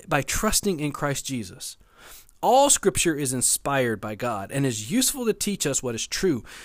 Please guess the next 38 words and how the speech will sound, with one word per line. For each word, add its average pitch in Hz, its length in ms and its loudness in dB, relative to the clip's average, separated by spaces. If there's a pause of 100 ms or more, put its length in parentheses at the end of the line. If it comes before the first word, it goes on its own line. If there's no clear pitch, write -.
(180)
to - 80 -6
make, 139 260 -2
eh, 139 140 -6
eh, 131 80 -8
to 135 160 -4
make 135 180 -2
us - 140 -4
realize 135 520 4
what 135 160 2
is 107 120 -4
wrong 147 320 2
in 147 80 2
our 107 100 -2
lives. 101 320 -10
It 160 140 -6
corrects 196 560 4
us - 240 0
when 160 160 4
we 180 100 6
are 170 100 4
wrong 185 320 4
and 143 120 0
teaches 240 320 2
us 226 140 4
to 214 100 2
do 214 120 -2
what 208 140 4
is 175 140 -2
right. 233 280 0 (460)
God 269 380 6
uses 233 480 4
it - 180 -8
to 170 120 0
prepare 214 520 0
and 240 160 2
equip 233 420 6
His 196 220 4
people 127 560 -2